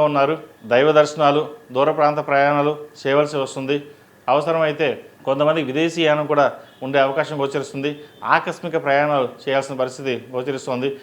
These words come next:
అది మంచి ఫలితాలే, ఇబ్బంది పడాల్సిన అవసరం లేదు. ఏదేమైనప్పటికీ గడిచిన కొన్ని వారాల కంటే గత వారం, ఈ వారం ఈ రాశి వారికి బాగుందని చెప్పడంలో ఎటువంటి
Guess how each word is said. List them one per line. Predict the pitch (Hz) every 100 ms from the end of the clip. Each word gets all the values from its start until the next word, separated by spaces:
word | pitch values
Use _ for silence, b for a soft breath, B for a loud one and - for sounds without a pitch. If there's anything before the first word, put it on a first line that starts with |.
| B 117
అది | 117
మంచి | 127 139 151
ఫలితాలే, | 147 143 131 139 B -
ఇబ్బంది | 110 131 123
పడాల్సిన | 117 117 113
అవసరం | 104 120 104
లేదు. | 101 98 - _ 120
ఏదేమైనప్పటికీ | 147 165 160 156 143 143 151 151 B B 123
గడిచిన | 135 147 160 147
కొన్ని | 147 139
వారాల | 139 151 147
కంటే | 143 147 147 147 - 120
గత | 123 147
వారం, | 147 151 135
ఈ | 139
వారం | 139 143 143 - - 131
ఈ | 131 127
రాశి | 143 160
వారికి | 147 139 120 B B - 117
బాగుందని | 135 156 151 143 143 - - -
చెప్పడంలో | 123 143 143 127
ఎటువంటి | 139 139